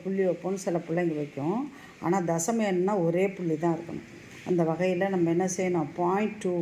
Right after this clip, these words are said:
ஃபைவ் ஃபோர் டைம்ஸு, ஃபைவ் ஃபோர்ஸ் ஆர் ட்வென்டி, அதனால ஃபைவ் போட்டுக்கிறோம். அப்ப what is the answer? ஜீரோ பாயிண்ட் டூ ஃபைவ் is the answer. செகண்ட் கொஸ்டினை பாருங்க. இதுல வந்து ஐந்தின்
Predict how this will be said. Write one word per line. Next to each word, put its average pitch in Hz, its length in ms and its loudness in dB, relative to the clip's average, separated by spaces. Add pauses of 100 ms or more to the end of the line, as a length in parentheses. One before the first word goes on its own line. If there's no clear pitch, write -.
ஃபைவ் 165 340 0 (560)
ஃபோர் 269 300 6
டைம்ஸு, 214 400 0 (1400)
ஃபைவ் 214 220 4
ஃபோர்ஸ் 220 320 2
ஆர் 247 160 -2
ட்வென்டி, 170 280 0 (140)
அதனால 170 340 0
ஃபைவ் 151 240 -2
போட்டுக்கிறோம். 127 480 -10
அப்ப 165 260 -4
what 202 200 0
is - 140 -8
the 196 120 4
answer? 233 300 2 (180)
ஜீரோ 190 160 2 (140)
பாயிண்ட் 294 300 2
டூ 196 80 4 (100)
ஃபைவ் 180 260 0
is - 160 -6
the 220 40 2 (100)
answer. 147 280 -2 (540)
செகண்ட் 233 300 0
கொஸ்டினை 202 440 0
பாருங்க. 165 260 0 (840)
இதுல 202 260 4
வந்து 208 160 2 (180)
ஐந்தின் 269 320 6